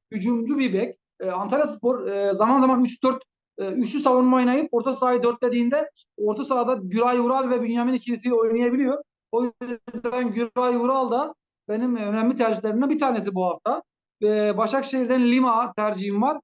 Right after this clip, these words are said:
Aydın, duran topları da falan, kornerleri de kullanıyor. Lima birkaç zamandır suskun, iş yapma zamanı gelmiştir diye düşünüyorum Lima'nın. Sonra Fenerbahçe'den Ferdi. Ya bir futbolcu bu kadar iyi oynayıp bu kadar az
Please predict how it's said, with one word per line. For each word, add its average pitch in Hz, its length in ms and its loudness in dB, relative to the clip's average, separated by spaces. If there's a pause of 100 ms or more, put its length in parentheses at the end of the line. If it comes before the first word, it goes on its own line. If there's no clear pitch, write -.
(340)
Aydın, 190 540 0
duran 214 240 0
topları 220 340 0
da 220 100 0
falan, 202 280 0
kornerleri 208 440 0
de 247 60 2
kullanıyor. 240 440 -4
Lima 233 360 2 (320)
birkaç 262 340 0
zamandır 226 440 2
suskun, 254 540 -6 (180)
iş 240 320 -4
yapma 226 200 0
zamanı 214 400 2
gelmiştir 214 500 2
diye 220 140 -2
düşünüyorum 254 460 2
Lima'nın. 190 360 2 (280)
Sonra 233 420 4
Fenerbahçe'den 226 760 0
Ferdi. 208 440 0 (280)
Ya 233 320 0 (300)
bir 320 160 2
futbolcu 226 480 -2
bu 311 100 0
kadar 269 280 0
iyi 226 280 0
oynayıp 220 420 0 (540)
bu 320 140 2
kadar 311 300 0
az 254 400 0